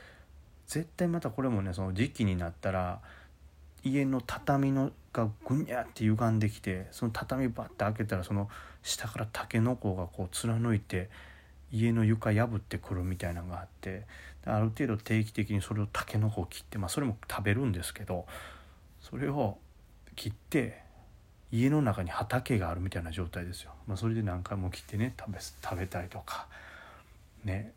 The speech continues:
で、よく家のガス止まるから、隣の家に田辺さんっていう人が住んでたんですけど、そこの家に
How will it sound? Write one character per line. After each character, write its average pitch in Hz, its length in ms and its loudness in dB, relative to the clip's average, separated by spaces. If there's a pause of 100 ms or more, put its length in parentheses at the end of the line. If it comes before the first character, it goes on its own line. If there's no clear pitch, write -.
で、 110 360 2
よ 120 140 2
く 113 160 0
家 107 160 6
の 104 140 4
ガ 107 100 6
ス 107 180 -2
止 101 80 -2
ま 95 140 0
る 95 80 -2
か 92 120 -6
ら、 87 100 -6
隣 107 360 2
の 107 120 4
家 107 140 4
に 92 100 -2
田 - 120 -6
辺 110 280 0
さ 90 160 -6
ん 85 40 -8
っ - 20 -12
て 90 100 -10
い - 20 -6
う 82 40 -8
人 - 120 -10
が 82 80 -10
住 - 180 -10
ん 90 40 -8
で 90 60 -6
た 87 120 -10
ん 82 80 -12
で - 60 -14
す - 80 -12
け 104 80 -8
ど、 95 80 -8
そ - 140 -10
こ 98 160 -8
の 92 140 -2
家 92 240 -2
に 90 140 -8